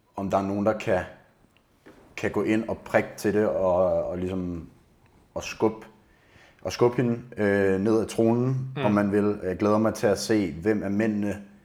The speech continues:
Speaker 1: der, der kommer ud på toppen. Jeg synes, André virker, altså, fantomgod lige for tiden, og
Speaker 2: Ja.
Speaker 1: også, øh, altså, var tæt på at tage den sidste år, øh, til Open. Og,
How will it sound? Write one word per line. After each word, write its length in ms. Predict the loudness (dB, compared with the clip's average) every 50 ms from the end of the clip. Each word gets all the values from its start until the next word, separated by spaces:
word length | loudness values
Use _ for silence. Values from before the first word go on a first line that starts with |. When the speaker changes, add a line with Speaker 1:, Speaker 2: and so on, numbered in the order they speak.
| _ _ _ _ _ _ -2
Speaker 1:
der, 240 | 0 2 2 2 0 -2 -6 -6 -6
der 80 | -6 -4
kommer 300 | -4 -4 -4 -2 -2 -2
ud 220 | -2 -2 -2 -2
på 60 | -4
toppen. 340 | -4 0 2 2 2 2 -2
Jeg 100 | -4 -6
synes, 220 | -6 -8 -8 -8 -6
André 300 | -8 -2 0 2 2 2
virker, 600 | 2 0 0 0 2 2 0 0 0 -2 -6 -12 -20 _ _ _ _ _ _ _ _ _ _ _ _ _ _ _ _
altså, 260 | -2 0 0 0 -2 -4 -6 -10 -18 -20 _ -20 -20
fantomgod 1200 | -10 -4 -2 -2 -2 -2 -4 -6 -4 -2 -2 -2 -4 -8 -14 -20 -20 _ _ -4 -4 -4 -4 -4 -8 -14 -10
lige 180 | -6 -6 -6 -6
for 100 | -6 -10
tiden, 360 | -8 -8 -6 -6 -6 -6 -8
og 60 | -6 -4 -4
Speaker 2:
Ja. 60 | -4
Speaker 1:
også, 240 | -4 -4 -4 -4 -2
øh, 500 | -2 0 0 -2 -2 -4 -4 -6 -8 -10 -12 -10 -8
altså, 260 | -8 -6 -4 -4 -6 -6 -10 -18 _ _
var 200 | -8 -4 -4 -4
tæt 240 | -4 -2 -4 -4 -4 -2 -2
på 180 | 0 0 0 0
at 80 | -2 -2
tage 180 | 0 0 0
den 220 | 0 -2 -4 -8 -10
sidste 340 | -8 -8 -8 -6 -4 -2 0
år, 360 | 0 0 0 -2 -4 -10 -18 -20 -20 _ _ _ _
øh, 300 | -4 -2 0 0 -2 -2
til 160 | -4 -6 -4 -2
Open. 360 | 2 2 2 2 2 -2 -4 -8 -14 -20 -20 -20 _ _ _ _ _ _ _ _ _ _ _
Og, 440 | 2 4 6 6 4 4 2 0